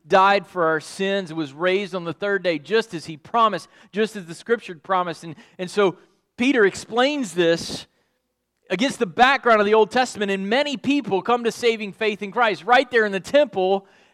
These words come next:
but the temple leaders aren't too happy about it. So they arrest Peter and John and put them on trial the next day. And as we saw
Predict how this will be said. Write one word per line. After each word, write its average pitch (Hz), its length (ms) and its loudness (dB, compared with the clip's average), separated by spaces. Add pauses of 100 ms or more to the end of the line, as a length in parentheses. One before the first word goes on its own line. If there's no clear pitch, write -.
(160)
but 233 140 0
the 233 80 0
temple 277 560 0
leaders 214 800 0 (480)
aren't 202 260 -2
too 190 120 -6
happy 170 340 0
about 110 340 -6
it. - 60 -20 (1300)
So 160 540 -2 (1000)
they 131 180 -4
arrest 139 540 -2
Peter 139 260 -8
and 139 120 -14
John 147 320 -2
and 110 120 -16
put 165 100 -8
them 151 120 -8
on 139 140 -12
trial 156 400 -2
the 131 80 -8
next 139 320 -10
day. 143 320 0
And 127 80 -8
as 139 120 -10
we 147 100 -12
saw 151 340 -2